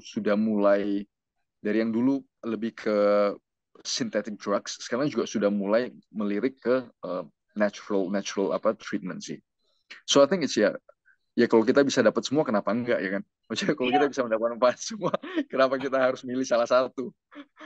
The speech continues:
Speaker 2: Yes.
Speaker 1: Yeah, that's my, that's my take sih. <laughs>
Speaker 2: Iya, betul, betul.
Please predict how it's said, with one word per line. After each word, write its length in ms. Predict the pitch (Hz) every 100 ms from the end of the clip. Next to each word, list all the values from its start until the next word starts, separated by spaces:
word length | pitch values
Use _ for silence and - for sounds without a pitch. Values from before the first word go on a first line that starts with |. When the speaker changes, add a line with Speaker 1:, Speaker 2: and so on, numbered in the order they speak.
| 294 247 214
Speaker 2:
Yes. 240 | 190 -
Speaker 1:
Yeah, 240 | - 120 - -
that's 160 | 131 131
my, 320 | 113 110 107
that's 240 | 113 -
my 80 | 104
take 240 | - 107 -
sih. 160 | 117 - 494 -
<laughs> 400 | 196 - 156 _ _ _ - - _ _ _ - 740 302 269 - - - - _ 247
Speaker 2:
Iya, 240 | 202 196
betul, 240 | 196 196 196
betul. 240 | 254